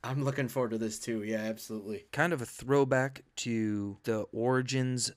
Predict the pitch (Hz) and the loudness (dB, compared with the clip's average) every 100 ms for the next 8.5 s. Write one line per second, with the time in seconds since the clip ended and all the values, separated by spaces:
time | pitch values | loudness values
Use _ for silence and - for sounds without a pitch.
0 | - 113 107 107 104 101 95 - - 101 | -4 0 2 2 2 0 -4 -10 -8 -6
1 | 98 104 113 110 - 117 117 113 107 - | -4 0 0 2 0 0 0 -2 -4 -2
2 | 107 104 101 - - 117 113 107 104 104 | 0 0 -2 -6 -2 2 2 2 2 4
3 | 107 123 117 110 101 - - _ - 110 | 4 4 2 0 0 -4 -6 _ -14 -6
4 | 107 107 107 117 113 - 107 95 - 101 | 0 2 2 2 -2 -4 -10 -12 -8 -2
5 | 107 110 - 104 101 - - 110 113 - | 0 0 0 0 -2 -4 -2 2 2 2
6 | 113 107 104 101 104 - - 104 101 101 | 0 0 -2 0 -2 -4 -4 -2 -2 -4
7 | - 107 104 98 95 - 123 120 117 117 | -8 -6 -6 -6 -10 -4 2 4 4 2
8 | 113 110 107 - - | 2 2 2 2 0